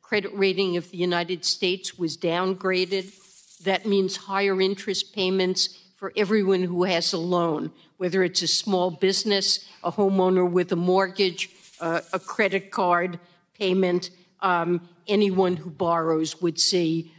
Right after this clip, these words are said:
uh, higher interest costs of their debt.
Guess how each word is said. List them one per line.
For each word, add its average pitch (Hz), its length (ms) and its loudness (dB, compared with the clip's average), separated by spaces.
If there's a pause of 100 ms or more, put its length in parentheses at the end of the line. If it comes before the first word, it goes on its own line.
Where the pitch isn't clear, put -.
(100)
uh, 165 240 2
higher 170 480 0
interest 160 480 -2
costs 160 420 -2
of 160 160 -12
their 160 160 -4
debt. 151 360 -6